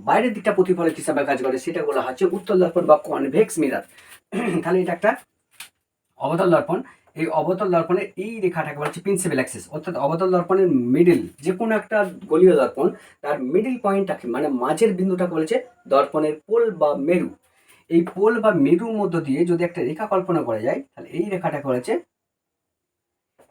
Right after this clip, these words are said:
প্রিন্সিপাল অ্যাক্সিস বা প্রধান অক্ষ। এখন যদি কোনো আলোক রশ্মি মনে করো, যে একটা আলোক রশ্মি যে দর্পণে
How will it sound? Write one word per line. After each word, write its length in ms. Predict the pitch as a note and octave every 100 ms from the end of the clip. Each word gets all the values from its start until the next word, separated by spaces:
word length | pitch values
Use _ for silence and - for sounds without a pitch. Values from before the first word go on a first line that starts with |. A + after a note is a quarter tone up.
| _
প্রিন্সিপাল 440 | B3 B3+ A#3+ G3
অ্যাক্সিস 360 | G3+ F#3 - F3+ -
বা 100 | -
প্রধান 380 | - G3 G#3 G#3 -
অক্ষ। 280 | - - - - _ _ _
এখন 340 | - E3 - C3 - - _
যদি 200 | C3+ E3 A3
কোনো 220 | A3 G#3+
আলোক 340 | G#3 C3+ F3
রশ্মি 260 | F3+ D#3+ C#3
মনে 120 | A#2+ A2+
করো, 240 | A2+ G3 - _ _ -
যে 100 | C#3+
একটা 160 | D#3+
আলোক 280 | - - E3+
রশ্মি 260 | B2+ - A#3 E4+ _ _ _ _ _
যে 100 | D3
দর্পণে 540 | C3 C3 C#3 - F3+